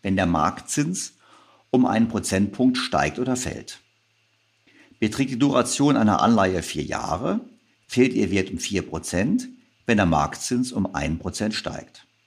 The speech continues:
Sinken die Zinsen, steigen alle Vermögenswerte,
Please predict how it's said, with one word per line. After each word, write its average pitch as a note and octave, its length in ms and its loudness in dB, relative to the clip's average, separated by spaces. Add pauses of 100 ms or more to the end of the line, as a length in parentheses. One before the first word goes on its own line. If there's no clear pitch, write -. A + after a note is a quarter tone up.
(1040)
Sinken C3 360 4
die A2 140 4
Zinsen, G#2 720 -4 (920)
steigen G2 400 0
alle C#3+ 200 2
Vermögenswerte, G#2+ 1000 2